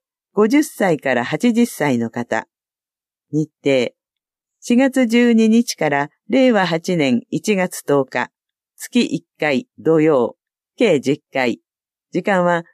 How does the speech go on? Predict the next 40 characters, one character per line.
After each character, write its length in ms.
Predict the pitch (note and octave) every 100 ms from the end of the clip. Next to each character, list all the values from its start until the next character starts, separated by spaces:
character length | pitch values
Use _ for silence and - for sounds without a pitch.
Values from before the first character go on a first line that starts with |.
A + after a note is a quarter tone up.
| _
午 160 | B3
前 240 | B3+ G#3 E3
十 240 | D#3 A#3
時 160 | G#3+ A3+
半 240 | G#3+ G3
か 140 | - A#2+
ら 160 | A#2
十 220 | C3+ C#3
一 200 | C#3 C3+
時 120 | B2+ C3+
半 220 | C3 A#2+
で 140 | C3+
す。 160 | A3 - _ _ _ _ _ _ _ _
会 220 | - F#3+ E3
場 220 | E3+ D3
は、 200 | C#3 D3+ _
下 420 | - - E3+ B2+ -
三 300 | - C4+ C4+
の 120 | B3
四 260 | B3 C4 A#3
十 220 | F#3+ G3
六 260 | F#3+ - G3+
の 140 | B2+
十 240 | A#2+ C#3
六。 440 | B2 C#3+ - A#2 - _ _ _ _ _ _ -
赤 280 | F3+ A3 G3+
羽 240 | G3+ F#3+
体 260 | G3+ E3+ E3+
育 180 | -
館、 300 | - C3 B2 - _ _
エ 100 | -
ク 100 | F3
サ 200 | - B3 B3+
サ 160 | A3
イ 100 | G#3
ズ 140 | F3+ F3+
ス 140 | -
タ 160 | F3+ D3+
ジ 180 | B2+
オ。 180 | A#2 -